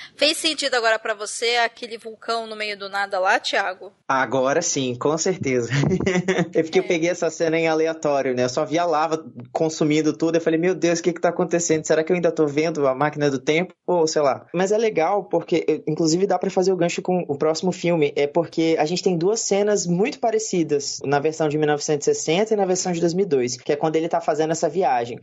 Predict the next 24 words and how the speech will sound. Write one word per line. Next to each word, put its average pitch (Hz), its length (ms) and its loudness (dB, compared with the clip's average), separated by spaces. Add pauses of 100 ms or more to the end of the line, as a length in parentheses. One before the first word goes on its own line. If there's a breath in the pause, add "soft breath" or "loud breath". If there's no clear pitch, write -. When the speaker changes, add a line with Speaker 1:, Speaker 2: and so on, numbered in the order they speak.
Speaker 2:
Em 185 200 2
ambos 254 280 2
os 233 120 0
momentos, 202 420 0
ele 185 140 2
tá 180 180 0
numa 190 220 0
sala 208 640 0 (100)
embaixo 185 640 0
de 180 140 -2
uma 220 200 0
claraboia, 170 720 0 (180)
tanto 226 300 0
na, 208 200 0
na - 200 -2
adaptação 151 420 0
de 143 80 -4
sessenta 160 400 0
quanto 190 220 0
de 170 100 -2
dois 180 160 2
mil 202 120 0
e 185 40 -6
dois. 139 320 0